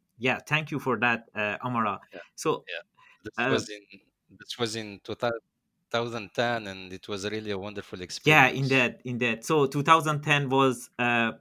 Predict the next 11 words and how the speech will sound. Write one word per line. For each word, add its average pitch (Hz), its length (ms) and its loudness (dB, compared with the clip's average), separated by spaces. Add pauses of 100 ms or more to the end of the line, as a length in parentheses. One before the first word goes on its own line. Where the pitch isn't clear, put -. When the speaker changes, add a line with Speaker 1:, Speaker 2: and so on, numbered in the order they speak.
Speaker 1:
my 123 220 2
first 170 400 0
year 120 240 4
that 117 300 2 (100)
I 113 200 4
knew 120 540 -2 (160)
exactly 127 520 0
ten 143 240 0
years 123 240 2
ago. 117 440 0 (400)
Uh, 110 380 2